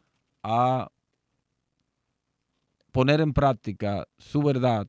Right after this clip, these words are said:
revelada y la cual hemos compartido con ustedes. Volvemos a recordarles que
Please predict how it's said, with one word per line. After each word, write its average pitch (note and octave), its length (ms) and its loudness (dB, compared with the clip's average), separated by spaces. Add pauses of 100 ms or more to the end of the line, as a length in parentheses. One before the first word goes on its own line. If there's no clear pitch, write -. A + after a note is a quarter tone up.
(560)
revelada A2+ 760 4
y G#2 80 -4
la G#2 140 -6
cual A#2+ 280 -2
hemos A#2+ 260 -6
compartido G#2+ 640 -6
con G#2+ 200 -8
ustedes. D#2+ 500 -12 (800)
Volvemos C#3 400 2
a D#3 80 6
recordarles C#3+ 640 2
que A#2+ 440 -2